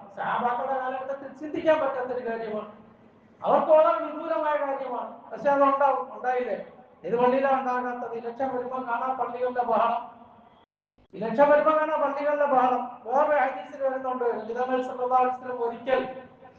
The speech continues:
ഖിയാമത്തിനെ കുറിച്ച് പറഞ്ഞുകൊണ്ടിരുന്നപ്പോൾ മൂന്നടയാളങ്ങൾ പറഞ്ഞു. മൂന്നടയാളങ്ങൾ റസൂലുള്ളാഹി സ്വല്ലല്ലാഹു അലൈഹി വസല്ലം പറഞ്ഞ ആ മൂ-, ഫദക്കറ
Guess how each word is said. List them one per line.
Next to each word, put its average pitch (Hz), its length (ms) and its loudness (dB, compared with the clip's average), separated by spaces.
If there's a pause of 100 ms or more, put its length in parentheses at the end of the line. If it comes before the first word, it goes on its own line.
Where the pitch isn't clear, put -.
(100)
ഖിയാമത്തിനെ 254 640 2
കുറിച്ച് 262 340 -8
പറഞ്ഞുകൊണ്ടിരുന്നപ്പോൾ 247 840 -6
മൂന്നടയാളങ്ങൾ 277 840 -2
പറഞ്ഞു. 175 280 -10 (260)
മൂന്നടയാളങ്ങൾ 214 840 0 (760)
റസൂലുള്ളാഹി 254 480 4
സ്വല്ലല്ലാഹു 247 400 0
അലൈഹി 247 120 0
വസല്ലം 247 240 -4
പറഞ്ഞ 240 200 -2
ആ 240 100 0
മൂ-, 254 460 -2 (320)
ഫദക്കറ 262 600 2